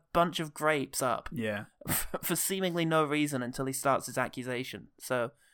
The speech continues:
Speaker 1: yeah, it was a good approach into that gag.
Speaker 2: Yeah, I, excuse me, really like the phone gag.
Speaker 1: Yeah.
Speaker 2: <laughs> Just thinking about it now. Yeah, hi, Mum. <laughs> When Bucky gets Christina Ricci a, a present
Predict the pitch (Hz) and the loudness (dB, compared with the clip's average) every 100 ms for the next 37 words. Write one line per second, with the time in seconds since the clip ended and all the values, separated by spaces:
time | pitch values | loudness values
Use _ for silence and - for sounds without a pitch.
0 | _ - 151 117 127 139 170 170 - - | _ 2 6 6 4 0 0 0 -2 2
1 | 156 127 - - 120 - 95 - - 104 | 4 4 2 -4 -6 -6 -8 -8 -8 -8
2 | - - _ - 123 107 120 117 - _ | -10 -12 _ -2 2 6 6 2 -2 _
3 | _ _ - - - 107 107 139 131 117 | _ _ -18 -16 -12 -8 -4 4 4 6
4 | 107 107 - 101 92 95 - - 123 120 | 2 0 -2 -2 -2 -4 -8 -10 -8 -8
5 | _ - - - - - - 285 - - | _ -10 -8 -6 -4 6 8 8 4 0
6 | - - - - 110 107 101 95 95 95 | -20 -14 -10 -6 -6 -6 -8 -6 -6 -6
7 | 98 104 - _ _ _ - _ - - | -8 -8 -12 _ _ _ -20 _ -14 -4
8 | 95 107 104 92 - _ _ 190 - 202 | 0 2 2 0 -6 _ _ -14 -10 -12
9 | _ _ _ - 123 131 139 135 139 131 | _ _ _ -6 2 4 6 8 8 8
10 | 127 - 120 117 - - - - 113 110 | 2 0 2 2 2 -2 0 0 2 0
11 | 107 104 110 101 101 92 - 107 98 | 0 0 0 0 0 0 0 0 0